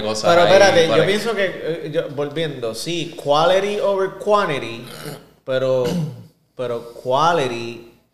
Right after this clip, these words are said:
Speaker 2: hay que meterle precio, porque tú no ves una, tú no ves un, una Dolce and Gabbana por ahí, o tú no ves una Gucci en, en cuarenta y cinco pesos.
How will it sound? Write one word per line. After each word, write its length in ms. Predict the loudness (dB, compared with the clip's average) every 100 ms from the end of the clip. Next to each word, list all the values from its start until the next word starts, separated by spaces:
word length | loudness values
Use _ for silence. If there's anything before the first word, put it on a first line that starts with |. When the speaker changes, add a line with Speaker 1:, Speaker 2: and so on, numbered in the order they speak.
| _ _
Speaker 2:
hay 160 | -10 -8
que 160 | -10
meterle 480 | -8 -6 -4 -4 -6
precio, 560 | -6 -8 -8 -10 -12 -12
porque 300 | -14 -14 -14
tú 200 | -14 -14
no 200 | -8 -2
ves 160 | -2
una, 440 | -2 -6 -6 -8 -10
tú 140 | -14
no 220 | -10 -8
ves 100 | -6
un, 280 | -6 -8 -10
una 260 | -10 -8 -6 -6
Dolce 300 | -6 -8 -12
and 120 | -8
Gabbana 460 | -6 -4 -6 -8
por 200 | -8 -4
ahí, 360 | -2 -2 -4 -8
o 140 | -10
tú 120 | -14 -12
no 80 |
ves 100 | -10
una 140 | -6 -6
Gucci 480 | -4 -6 -8 -10 -10
en, 240 | -12 -14
en 220 | -16 -16
cuarenta 400 | -8 -8 -8 -12
y 20 |
cinco 260 | -16 -14 -14
pesos. 340 | -10 -12 -12